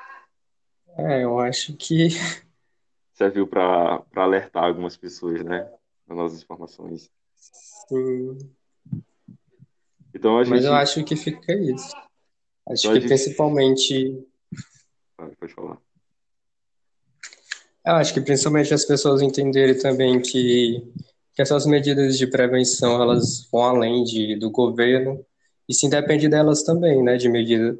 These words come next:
Speaker 1: Você falou, por exemplo, é, do, da doença que, que o cachorro, ele deixa as fezes e alguém acaba pisando.
Speaker 2: Aham.
Speaker 1: Eu acho que cabe muito às pessoas, é, também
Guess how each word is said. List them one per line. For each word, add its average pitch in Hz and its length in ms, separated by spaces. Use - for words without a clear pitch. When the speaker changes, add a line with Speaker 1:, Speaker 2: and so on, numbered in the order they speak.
Speaker 1:
Você 123 300
falou, 123 320
por 120 200
exemplo, 113 960
é, 113 160
do, 110 420
da 113 140
doença 117 480
que, 107 640
que 127 100
o 123 60
cachorro, 127 480
ele 123 100
deixa 120 260
as 117 140
fezes 117 400
e 117 60
alguém 110 280
acaba 110 440
pisando. 117 680
Speaker 2:
Aham. 92 160
Speaker 1:
Eu 123 60
acho 117 160
que 131 80
cabe 131 260
muito 131 260
às 135 140
pessoas, 135 760
é, 107 440
também 117 640